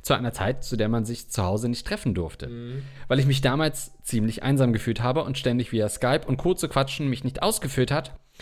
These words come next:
Speaker 1: war ich sehr happy, dass ich da jemanden gefunden habe. Wir sind jetzt auch noch befreundet, keine besten Freunde, aber das habe ich auch nicht erwartet. Deshalb glaube ich schon, dass sowas funktionieren kann.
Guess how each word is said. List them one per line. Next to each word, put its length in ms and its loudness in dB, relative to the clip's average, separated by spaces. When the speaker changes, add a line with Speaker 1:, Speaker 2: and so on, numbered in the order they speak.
Speaker 1:
war 160 0
ich 80 -6
sehr 240 2
happy, 400 2
dass 180 -2
ich 140 -2
da 140 4
jemanden 360 0
gefunden 360 0
habe. 300 4
Wir 100 6
sind 200 0
jetzt 320 0
auch 200 2
noch 140 0
befreundet, 580 -2
keine 220 -6
besten 300 -8
Freunde, 380 0
aber 140 -2
das 140 -4
habe 140 -4
ich 100 -8
auch 100 -6
nicht 180 -6
erwartet. 480 2
Deshalb 340 2
glaube 280 4
ich 180 -6
schon, 320 0
dass 200 -2
sowas 320 0
funktionieren 540 -6
kann. 300 -6